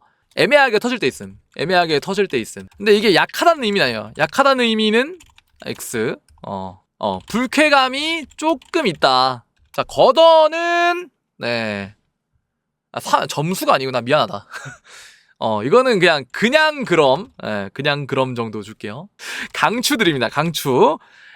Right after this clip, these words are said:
얘만한 애가 없기는 해요. 그냥 다섯 명 파열로 하고 얘를 넣으면 신이 됨. 이런 느낌이에요. 진짜 어디에 타도 맛있어집니다. 키워드를 안 타고 신이 됩니다.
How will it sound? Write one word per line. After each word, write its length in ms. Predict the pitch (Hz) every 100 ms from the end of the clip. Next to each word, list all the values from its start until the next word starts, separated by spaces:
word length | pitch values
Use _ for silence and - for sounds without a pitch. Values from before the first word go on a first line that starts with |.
| -
얘만한 600 | 139 220 285 349 349 349 320
애가 320 | 233 240 208
없기는 400 | 131 - 226 190
해요. 200 | 156 104 -
그냥 640 | 233 277 285 262 143 110 - _ -
다섯 320 | - 190 277
명 720 | 311 277 214 220 190 120 110 - _ -
파열로 540 | 302 311 294 247 185
하고 480 | 151 269 254 226 107 _ _ -
얘를 480 | 160 262 294 262 147
넣으면 640 | 131 180 170 190 160 107 104 _ _ -
신이 340 | - 320 311
됨. 240 | 151 113 92 _ _ _ -
이런 220 | 180 269
느낌이에요. 500 | 185 147 127 110 101 - -
진짜 160 | 170
어디에 920 | 139 240 320 320 330 330 302 277 262 240
타도 480 | - 302 285 349 370 _ _ _
맛있어집니다. 1000 | 139 151 208 247 - 226 156 117 101 107 _
키워드를 380 | - 339 330 302
안 200 | 156 151
타고 220 | 180 247
신이 180 | 190 254
됩니다. 360 | 190 123 101